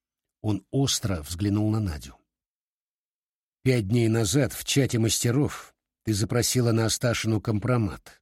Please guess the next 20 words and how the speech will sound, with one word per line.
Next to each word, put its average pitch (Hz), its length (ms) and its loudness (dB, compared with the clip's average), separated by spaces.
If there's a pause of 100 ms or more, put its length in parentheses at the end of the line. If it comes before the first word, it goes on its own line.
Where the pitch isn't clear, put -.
(140)
Зачем?" 104 640 -2 (680)
Митрофанова 135 800 0
в 113 60 -2
растерянности 127 960 0 (480)
взглянула 131 720 2
на 143 140 4
своего 147 380 0
спутника. 107 640 -2 (1120)
"Расскажи 127 680 2
всё 135 240 2
как 143 220 -2
есть", 101 400 -4 (920)
велел 110 380 2
ей 107 220 2
Дмитрий. 92 560 -4 (1160)
Надя, 160 360 2
смущаясь 156 680 2
и 139 40 2
запинаясь, 135 680 2
изложила. 117 840 0